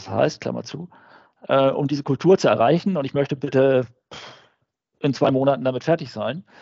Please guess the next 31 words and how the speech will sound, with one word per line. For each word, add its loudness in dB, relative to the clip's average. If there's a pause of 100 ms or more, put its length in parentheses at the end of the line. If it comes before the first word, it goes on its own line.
(220)
Und -4
dann 0
will -2
ich, -4
dass 0
wir 0
messbar 0
eine -4
andere -4
Kultur 0
haben. 0
Also -4
eine -6
Kultur -6
zu -10
messen, -6
messen -2
finde -2
ich -10
schon -6
spannend 0
und, -6
und -10
eigentlich -8
unmöglich. -4 (680)
Kultur 2
folgt 4
Struktur -2 (880)
und -2
nicht -4
umgekehrt. -6